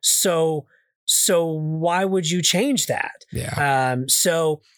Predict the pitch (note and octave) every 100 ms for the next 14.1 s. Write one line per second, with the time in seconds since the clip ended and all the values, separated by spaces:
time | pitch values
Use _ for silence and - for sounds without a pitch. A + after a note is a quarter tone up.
0 | _ - F3 D#3+ F3 E3 E3 G3+ F#3 D#3+
1 | D3+ D3 - _ _ - D#3 D3 C#3+ C#3+
2 | G3 D#3+ - E3 E3 E3+ D#3+ D3+ - D3+
3 | D3 C#3+ - F3+ G3 - E3+ C#3+ C#3 E3
4 | A3 C#3+ - D3 D#3+ D3+ D3 D3 C#3+ -
5 | _ _ _ A#3 E3+ C#3+ B2 B2+ - E3
6 | - D#3 - E3 E3 F3+ F3 D#3 C#3 D3+
7 | D3+ C#3+ B2+ D3 B2+ C3 - C3+ C3 C3
8 | C#3+ B2 B2 A#2+ C3 B2 B2 A#2+ A#2 C3+
9 | A#2+ B2 A#2 A#2 A#2 A#2+ G#2 B2 A2 A2
10 | G#2+ G#2+ A2+ A2+ - B2+ A#2 B2 A#2+ A#2
11 | A2 - A#2+ A#2 - B2 A2 A#2 - B2
12 | B2 A2 - A#2 A2+ A#2 A2 B2 C3 D3
13 | C3+ A2 A2 - - - - A#2+ A#2 A2+